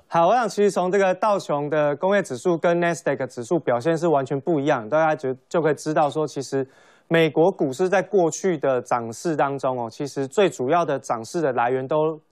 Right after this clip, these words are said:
集中在科技类股当中哦。那不然如果回到这个道琼的 K 线图哦，大家可以发现到一件事情，就是其实道琼哦，上一张道琼，对，诶，好，没关系，道琼的部分哦，它是太多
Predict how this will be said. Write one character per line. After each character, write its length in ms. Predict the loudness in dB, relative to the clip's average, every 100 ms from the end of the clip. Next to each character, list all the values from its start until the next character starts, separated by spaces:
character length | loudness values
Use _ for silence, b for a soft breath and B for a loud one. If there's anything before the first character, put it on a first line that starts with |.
| _ -10
集 160 | -6
中 200 | 0 0
在 180 | 2 0
科 160 | 2 0
技 160 | 0
类 160 | 2 2
股 160 | 0 -4
当 220 | -4 -4
中 200 | -6 -6
哦。 140 | -8 -8
那 180 | -2 -2 -2 B B B
不 40 |
然 100 | 2
如 60 | 4
果 120 | 4
回 240 | 2 0 2
到 220 | 0 0
这 120 | -2
个 100 | -4
道 240 | -2 0 0
琼 240 | -2 -6
的 160 | -4 -4
K 180 | -2 0
线 220 | 0 -2
图 180 | -6 -6
哦， 200 | -6 -2
大 100 | 0
家 80 | 0
可 80 | -2
以 60 |
发 240 | -2 -2 0
现 140 | 0
到 120 | 0
一 60 | 0
件 160 | -2
事 160 | -4 -6
情， 180 | -8 -10
就 120 | -6
是 180 | -4 -4 b b b
其 160 | 2 2
实 80 |
道 240 | 4 2 0
琼 260 | 0 -4 -2
哦， 200 | -4 -4 -12 _
上 240 | -6 -4
一 20 | -2
张 200 | -4 -2
道 200 | -2 -2
琼， 180 | -4 -8
对， 140 | -8 -8 _ b b b b
诶， 320 | -8 -6 -8 -12 _ _
好， 340 | -2 -2 -4 _
没 100 | -4
关 80 | -2
系， 240 | 0 -2 -4 -2
道 180 | 0 2
琼 160 | 0
的 60 | 0
部 180 | 0 2
分 180 | 2 0
哦， 180 | -4 -6 b b
它 180 | -2 -2
是 340 | 0 0 0 -2 _ _ _ _ _ _ _ _ _ _
太 80 | -8
多 160 | -8